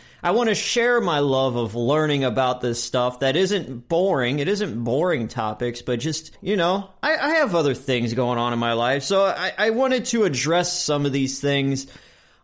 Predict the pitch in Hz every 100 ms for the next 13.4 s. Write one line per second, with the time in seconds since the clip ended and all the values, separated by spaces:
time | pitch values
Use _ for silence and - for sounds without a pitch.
0 | _ _ 131 135 135 127 190 175 139 170
1 | 151 143 135 135 120 123 123 - 131 123
2 | 123 127 - - 123 120 120 139 175 170
3 | 262 262 - 262 262 202 165 214 208 180
4 | 180 175 196 185 143 - 220 185 160 151
5 | - - _ _ _ _ _ _ - 262
6 | 254 - 202 202 185 135 123 135 117 -
7 | - - 143 139 127 - - - - _
8 | - 123 101 - 139 139 - 104 95 101
9 | - - - - - - 175 208 208 208
10 | 190 165 196 202 185 170 160 175 165 160
11 | 147 143 151 143 139 139 139 - 185 196
12 | 175 147 147 131 - 131 127 120 120 120
13 | - 127 123 120